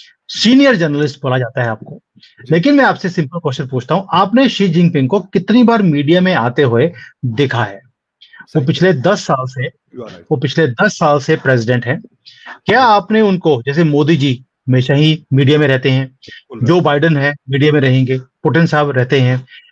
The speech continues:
Speaker 1: क्या शी Jinping को आपने दस साल में कभी भी media के सामने आते हुए कोई speech देते हुए सुना हो, कोई स्टेटमेंट दिया हो,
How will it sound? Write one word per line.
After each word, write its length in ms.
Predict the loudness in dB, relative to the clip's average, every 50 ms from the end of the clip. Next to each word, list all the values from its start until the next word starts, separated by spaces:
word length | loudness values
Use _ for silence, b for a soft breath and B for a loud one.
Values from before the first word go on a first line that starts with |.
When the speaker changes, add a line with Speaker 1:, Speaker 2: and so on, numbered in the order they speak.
| _ _ _
Speaker 1:
क्या 200 | 0 2 2 2
शी 200 | 0 0 0 0
Jinping 400 | 2 2 2 2 2 2 2 2
को 60 | 4
आपने 260 | 2 2 2 0 -2 -2
दस 240 | -2 -4 -4 -2
साल 160 | -2 0 0 2
में 140 | 0 0
कभी 200 | -2 -2 -2 0
भी 220 | 0 2 2 2 0
media 280 | 0 0 0 0 0
के 140 | 0 -2 -2
सामने 320 | -2 0 0 0 2 2 0
आते 200 | 0 0 2 2
हुए 160 | 2 2 2
कोई 180 | 0 -2 -2
speech 380 | -2 -4 -4 -2 0 0 2 2
देते 240 | 2 2 2 2 2
हुए 120 | 2 2
सुना 200 | 2 0 0 0
हो, 380 | 0 0 0 0 -2 -2 -4 -8 B B B B B B _ _ -4 0
कोई 160 | 2 2 2
स्टेटमेंट 540 | 0 -2 -2 0 0 0 0 0 0 0 0
दिया 200 | 0 0 0 0
हो, 460 | 0 -2 -2 -2 -2 -2 -4 -6